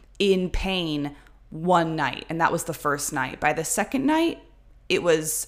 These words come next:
almost as if it had fully healed. Let's move into the newsletter. There are two posts that went, went up this week that I wanna talk about. The first is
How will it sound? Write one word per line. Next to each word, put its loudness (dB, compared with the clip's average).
almost 4
as -4
if -2
it -6
had -4
fully -4
healed. -10
Let's 2
move 0
into 2
the -2
newsletter. 0
There 0
are 2
two -2
posts -2
that -4
went, 0
went -2
up -2
this -8
week -8
that -4
I 0
wanna -2
talk -8
about. -2
The -10
first -2
is 0